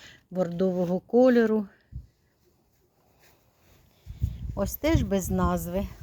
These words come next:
але схоже суцвіття на фантом. Чимсь схоже, ну, не знаю, що це за гортензія. І по листку, якби, схоже на фантом.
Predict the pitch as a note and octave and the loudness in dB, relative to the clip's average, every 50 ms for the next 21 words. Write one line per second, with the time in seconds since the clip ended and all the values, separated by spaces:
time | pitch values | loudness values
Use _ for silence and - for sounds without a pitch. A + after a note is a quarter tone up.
0 | - - - F#3 F#3+ G#3+ A#3+ C#4 D4 - - - _ _ _ - - - - - | -6 -2 -2 0 0 2 0 0 0 -4 -8 -18 _ _ _ -20 -20 -20 -16 -14
1 | - - - - B3 C4+ C4 A#3+ C4+ B3+ - - G#3+ F#3 - - G3 A3+ B3+ A#3+ | -12 -6 0 4 4 4 6 4 2 0 0 -2 -4 -4 -4 -6 -4 -4 -6 -6
2 | - - A#3 G#3+ G3+ G#3 A3 - - A#3+ A#3 A#3+ A#3 - - C4 B3 G3+ E3+ D#3+ | -4 -2 -2 0 0 0 -2 -2 -2 0 2 2 2 2 2 4 4 4 2 0
3 | D#3+ - - _ _ - - - - - - - _ - - - - - - - | -4 -8 -12 _ _ -20 -20 -20 -20 -20 -20 -20 _ -20 -20 -18 -10 -8 -8 -8
4 | - - A3+ A3+ A#3+ A#3+ A#3 - - - - - F#3+ F#3 E3+ D#3+ F3 F3 F3 F#3 | -6 -4 -2 0 0 0 -2 -4 -4 -2 0 2 2 2 0 0 -2 -2 -2 -2
5 | G3 G#3+ A#3+ C#4 C#4 C4 A#3+ G#3+ F#3+ F3 F3 F3 F3 F3+ F#3 - - - - F3 | 0 2 2 2 2 2 0 -2 -2 -2 -2 -4 -4 -6 -6 -10 -12 -12 -10 -10
6 | - - F#3+ E3+ F3 F#3 E3+ F#3 F#3+ F#3 - - F3+ F3+ F3+ F3 E3 F3+ F#3 F3 | -8 -8 -6 -6 -4 -4 -4 -4 -6 -6 -8 -8 -8 -6 -6 -6 -4 -4 -6 -6
7 | - - - - - - - B3+ B3+ - C4 A#3 G#3 G3+ G3 F#3 - - - - | -6 -10 -16 -14 -14 -10 -10 -6 -2 0 2 4 4 4 2 2 -2 -6 -10 -12
8 | - - G3+ A3 A#3 A#3+ B3+ B3+ - - - - - - - - - - - - | -10 -6 -4 -2 0 0 -2 -2 -6 -8 -12 -10 -8 -8 -8 -6 -8 -10 -10 -12
9 | - - - - - G#3+ G#3+ G#3 G3+ G3 F#3+ A3 A3 - - - - A3+ A3 A3 | -14 -14 -12 -12 -6 -2 0 0 0 4 4 4 4 4 2 -4 0 2 2 2
10 | G#3+ A3 G#3+ G#3 G#3 G3+ - - G#3+ G#3 G#3 F#3+ - - G#3 G3 G3 G3 G3 F#3 | 2 0 -2 -4 -4 -4 -6 -6 -6 -4 -4 -6 -6 -4 -4 -2 -2 -2 -4 -8